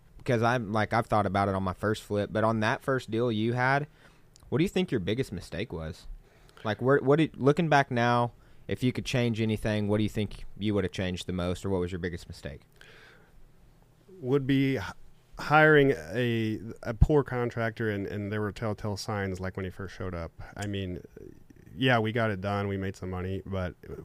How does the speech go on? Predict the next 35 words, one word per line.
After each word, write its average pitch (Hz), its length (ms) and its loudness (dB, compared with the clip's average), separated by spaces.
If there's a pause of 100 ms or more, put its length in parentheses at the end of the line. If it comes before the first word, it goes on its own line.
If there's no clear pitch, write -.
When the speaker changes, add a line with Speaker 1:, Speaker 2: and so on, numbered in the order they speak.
Speaker 2:
it 110 100 -6
wasn't 104 280 -2
without 98 220 -4
a 90 40 -8
ton - 200 -8
of 98 80 -8
frustration 101 560 -6
that 92 140 -6
was - 340 -12
certainly 95 460 -2
avoidable, 92 600 -4 (520)
um, 90 480 -4 (200)
just 131 200 -2
because 110 340 -2
of 95 200 -4 (280)
the 113 120 -2
unprofessionalism, 98 1040 -6 (400)
um, 87 460 -8
not 92 240 -6
showing 92 320 -6
up 90 260 -6
when 92 120 -6
he 87 80 -8 (120)
said - 180 -6
he 113 60 -4
would 107 140 -6
show 107 200 -4
up, 98 260 -4
and 87 360 -6
the - 80 -18
quality 95 320 -6
materials 90 540 -8
not 90 160 -8
being 92 240 -6
there 85 260 -4